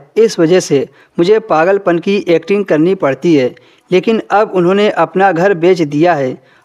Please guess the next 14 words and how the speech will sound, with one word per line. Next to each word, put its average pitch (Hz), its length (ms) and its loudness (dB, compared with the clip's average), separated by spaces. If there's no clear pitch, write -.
और 208 300 0
एक 202 240 2
महीने 165 280 2
के 202 180 2
बाद 151 280 -2
वे 180 200 2
लोग 202 220 2
यहाँ 156 220 0
से 196 180 0
चले 180 340 0
जाएंगे। 139 420 0
फिर 208 240 2
उसके 185 320 0
बाद 139 280 -2